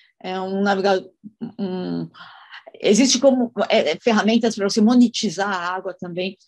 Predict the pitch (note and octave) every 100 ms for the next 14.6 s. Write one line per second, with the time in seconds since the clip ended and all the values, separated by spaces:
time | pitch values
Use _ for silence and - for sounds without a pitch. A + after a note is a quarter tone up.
0 | _ - A#3 D#4+ D#4+ D#4+ - _ _ _
1 | - _ _ B3+ B3 B3 A#3+ A#3 C4 -
2 | B3+ G#3+ A#3 A#3 B3 A#3+ C4 G3 B3 E4
3 | C4 B3 - A3 C4 D4+ B3 A#3+ - -
4 | G#3 G3+ G3+ F#3 _ F3+ F3 D#3+ D#3 C#3
5 | D3 - _ _ _ _ - _ G3+ G#3+
6 | - D#4 C#4 B3 B3+ A#3+ A#3+ A3 G3 C#4
7 | D#4+ C#4+ B3 A#3+ B3 A3 G3+ G#3+ G#3 G3
8 | G#3 A#3+ C4 - B3 A#3 A#3 A#3 - F3+
9 | F3 D#3+ - - - F3 E3 F3 F#3 G#3
10 | C4 A3+ F3+ - _ _ - - _ F#3+
11 | G3 G3 F#3+ F#3+ F#3+ F#3+ F#3+ G#3+ C4+ C#4
12 | C4 B3 A3 G#3 G3+ G3+ G3+ G3 F#3 F3+
13 | A3 C4 - A#3 G3 F#3 F#3+ F3+ F3+ F3+
14 | E3+ - E3 F3 A3 A#3